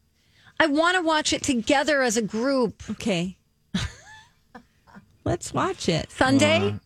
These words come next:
Speaker 3: no.
Speaker 2: You mean together through that s-, part
Speaker 1: I,
Speaker 2: of
Speaker 1: no, I just
Speaker 2: Hulu
Speaker 1: mean
Speaker 2: or Netflix?
Speaker 1: No, I just mean, oh. Oh, I would, what's
Speaker 3: No.
Speaker 1: that again?
Speaker 3: No.
Speaker 2: You don't know about that?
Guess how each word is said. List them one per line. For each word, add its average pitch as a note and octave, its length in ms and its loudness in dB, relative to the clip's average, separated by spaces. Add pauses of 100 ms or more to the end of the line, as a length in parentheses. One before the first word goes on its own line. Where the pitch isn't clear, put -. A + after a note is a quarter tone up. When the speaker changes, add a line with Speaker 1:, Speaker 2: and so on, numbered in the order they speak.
Speaker 3:
no. B2+ 640 2 (300)
Speaker 2:
You C#4+ 120 4
mean A4 140 2
together C4 500 0
through C4 240 0
that G3+ 260 0 (600)
s-, - 360 -14 (220)
part A3+ 240 0
Speaker 1:
I, A3 40 2
Speaker 2:
of G4 60 2
Speaker 1:
no, G#4+ 80 2
I G#4 200 2
just F#4+ 240 2
Speaker 2:
Hulu - 40 4
Speaker 1:
mean F4+ 240 4
Speaker 2:
or F4+ 60 4
Netflix? D#4 640 -2
Speaker 1:
No, D#4 320 2
I C#4+ 100 0
just D#4 260 -4
mean, C#4 380 2 (120)
oh. G#3+ 440 0 (340)
Oh, F#4+ 220 2
I B3 140 0
would, - 140 -2 (160)
what's F2 180 0
Speaker 3:
No. F2 260 2
Speaker 1:
that E4 420 0
again? - 280 2
Speaker 3:
No. - 40 2
Speaker 2:
You F4 80 6
don't F4+ 220 0
know D4 160 2
about G#4+ 320 -2
that? A#4 320 -2